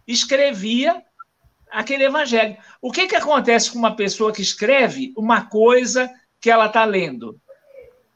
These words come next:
Aquela pessoa, quando não concorda com aquela coisa, ela muda. Só vocês terem uma ideia, eu, eu publiquei no meu site,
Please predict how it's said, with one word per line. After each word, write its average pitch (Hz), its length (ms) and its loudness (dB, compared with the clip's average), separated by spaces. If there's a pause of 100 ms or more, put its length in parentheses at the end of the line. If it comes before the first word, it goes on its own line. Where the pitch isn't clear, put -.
(140)
Aquela 262 320 2
pessoa, 254 480 0
quando 269 220 0
não 269 140 0
concorda 233 560 0
com 214 100 -2
aquela 196 320 0
coisa, 294 340 4
ela 311 220 4
muda. 294 500 -2 (1120)
Só 370 260 2
vocês 285 340 -2
terem 214 260 4
uma 175 160 -2
ideia, 147 600 -2 (1000)
eu, 208 300 4
eu 202 260 4
publiquei 214 720 0
no 165 120 -6
meu 147 200 -4
site, - 680 -4